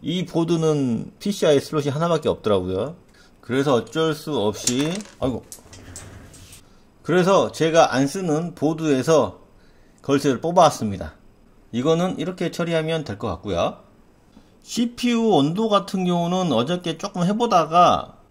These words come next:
시간이 좀 많이 걸릴 것 같아서 입고를 했는데요. 이 메인보드에는 펌프 단자가 없어요. 그래서 시스템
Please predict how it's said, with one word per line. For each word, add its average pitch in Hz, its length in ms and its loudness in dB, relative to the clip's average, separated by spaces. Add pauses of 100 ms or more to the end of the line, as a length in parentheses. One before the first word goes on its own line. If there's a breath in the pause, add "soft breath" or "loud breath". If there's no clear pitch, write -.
시간이 202 380 -2
좀 170 140 -2
많이 139 240 0
걸릴 127 300 -2
것 - 80 -10
같아서 113 640 2
입고를 127 480 -4
했는데요. 160 640 0 (480)
이 175 180 0
메인보드에는 151 1040 0
펌프 190 680 -2 (220)
단자가 107 340 -2
없어요. 87 580 -4 (100)
그래서 120 440 -6
시스템 190 720 -4